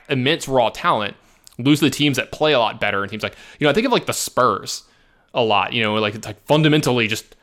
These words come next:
and, like, game plan wise, just w-, uh, way ahead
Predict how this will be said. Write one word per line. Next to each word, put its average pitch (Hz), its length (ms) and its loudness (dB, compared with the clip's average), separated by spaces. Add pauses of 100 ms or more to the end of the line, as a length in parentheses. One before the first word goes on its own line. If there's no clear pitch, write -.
(180)
and, 117 200 0
like, 101 260 -2 (120)
game 143 240 2
plan 113 240 0
wise, 95 240 0
just - 240 -10
w-, 110 280 -16 (460)
uh, 127 100 -4 (100)
way 156 340 2
ahead 101 420 -2